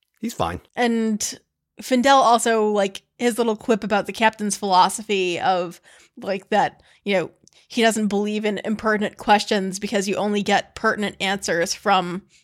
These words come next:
Speaker 2: impertinent questions. Um,
Speaker 1: Yeah.
Speaker 2: which was cute.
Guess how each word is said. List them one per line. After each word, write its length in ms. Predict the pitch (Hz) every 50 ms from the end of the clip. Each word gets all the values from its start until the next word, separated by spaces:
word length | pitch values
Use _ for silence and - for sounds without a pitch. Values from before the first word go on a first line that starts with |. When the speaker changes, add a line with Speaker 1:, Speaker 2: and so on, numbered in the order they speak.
| _ _
Speaker 2:
impertinent 560 | 220 226 202 214 208 - - 185 180 - - -
questions. 840 | - 202 156 196 - - - 143 117 107 135 226 - - - - - _ _ _ _ _ _ _ _ _ _ _ -
Um, 380 | 208 202 185 175 - - - -
Speaker 1:
Yeah. 140 | - - - - _
Speaker 2:
which 180 | - 233 214 -
was 260 | 220 196 - - - - _ _ _ _
cute. 300 | - - - 131 -